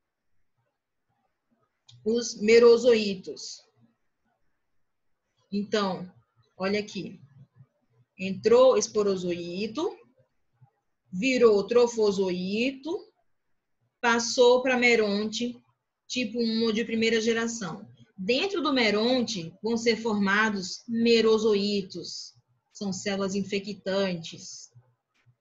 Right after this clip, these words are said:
Esse merozoito, ele vai penetrar novamente em uma célula com borda epitelial intestinal com borda em escova, vai formar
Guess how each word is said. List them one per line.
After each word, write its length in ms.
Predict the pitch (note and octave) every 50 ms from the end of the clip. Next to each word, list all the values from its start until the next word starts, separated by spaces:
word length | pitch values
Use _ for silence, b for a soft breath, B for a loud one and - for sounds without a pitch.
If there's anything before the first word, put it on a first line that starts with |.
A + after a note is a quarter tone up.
| _ _ _ _ _ _ _ _ _ _ _
Esse 300 | - A3+ C4+ F4 F4 -
merozoito, 1040 | D4+ C#4+ C4 B3+ A#3+ A#3+ A3+ G3+ G#3+ G3+ G#3 A#3 C4 C4+ B3+ - - F#3 E3 - - _ _ _ _ _ _ _ _ _ - _
ele 200 | G#3 A3 A3 G#3+
vai 160 | G#3+ A#3 A3
penetrar 680 | A3 - G#3+ G#3 G#3 G3+ G3 - F#3+ F#3 F3 G3 G3+
novamente 1160 | F#3+ F#3 F#3+ G3+ A3+ D4+ F#4 F#4+ F#4 F#4 D#4+ C4 A3+ G#3 G3+ G3+ G#3 A3+ A#3+ A3+ A#3+ E4 G#4 - - _ _ _ _ _ _ _ _ _ _ _ _ _ _ _ _ _ _ _ _ _
em 260 | G#3 G3+ G3+ G3+ G3+
uma 180 | G3 G3 G3 G3+
célula 640 | G3 - - G#3+ G3+ G3 F#3 F3 E3 D#3 E3+ F#3 - - _ _ _ _ _ _ _ _ _
com 100 | - F#3
borda 420 | F3+ E3+ F3+ F#3+ B3+ D4+ E4 - A#3+
epitelial 560 | G#3+ G#3+ A3 - A3+ G#3 G#3 A3 B3 D4 D#4+
intestinal 580 | D#4+ D4 D4 C#4+ - C4+ B3+ A3+ G3+ F#3+ F#3 F#3
com 140 | G3 F#3+
borda 260 | F3+ F#3+ F#3 F#3 F3+ F#3
em 40 |
escova, 760 | F#3 F3+ - - - - E3+ D#3+ F3 G3 G3 G#3 C4+ F#4 - _ _ _ _ _ _ _ _ _ _ _ _ _ _ _
vai 340 | C#4+ C#4 D4+ D#4+ E4+ F#4 F#4
formar 720 | F4+ E4 D#4 D#4 C#4+ B3+ A#3+ A3+ G3+ F3+ E3+ F#3 F#3+